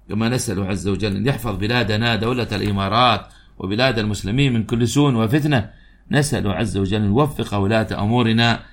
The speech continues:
لما يحبه ويرضاه، وأن يرزقهم البطانة الصالحة.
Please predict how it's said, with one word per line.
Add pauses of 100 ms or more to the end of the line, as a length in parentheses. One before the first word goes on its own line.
(240)
لما
يحبه
ويرضاه، (280)
وأن
يرزقهم
البطانة
الصالحة.